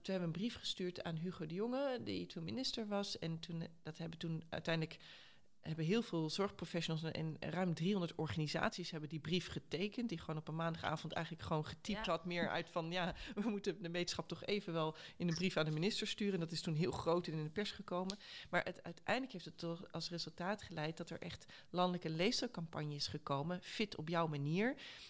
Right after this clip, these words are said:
Speaker 1: Die is niet heel breed verspreid geweest, niet in alle kanalen, maar wel in de kanalen voor mensen die, eh, ja, er zijn een aantal kanalen die mensen kijken die, eh, die, die, die veel last hebben van overgewicht. En daar,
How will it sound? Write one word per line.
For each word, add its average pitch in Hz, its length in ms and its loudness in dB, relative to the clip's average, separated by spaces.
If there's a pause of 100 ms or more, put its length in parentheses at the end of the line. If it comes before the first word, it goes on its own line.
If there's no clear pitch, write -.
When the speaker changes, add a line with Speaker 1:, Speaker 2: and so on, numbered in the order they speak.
(120)
Speaker 1:
Die 165 160 2
is 160 120 0
niet 233 180 4
heel 165 200 4
breed 151 420 4
verspreid - 480 -2
geweest, 196 380 2
niet 175 200 0
in - 160 -4
alle 208 180 2
kanalen, 196 400 -4
maar 170 140 -4
wel 185 340 4
in 180 80 -2
de 175 80 -2
kanalen 170 460 0
voor - 140 -10
mensen 170 320 -2
die, 170 200 -2 (380)
eh, 165 180 2 (380)
ja, 175 280 2 (220)
er 180 220 -6
zijn 160 140 0
een 170 200 -4
aantal 165 220 -2
kanalen 160 460 -2
die 160 180 -6
mensen 160 360 0
kijken 151 260 -4
die, 151 200 -6 (280)
eh, - 160 -4 (140)
die, - 360 -6
die, - 160 -4
die 151 180 0
veel 185 180 4
last 160 160 2
hebben 151 180 0
van 151 180 -2
overgewicht. 160 640 0
En 156 160 0
daar, 156 240 2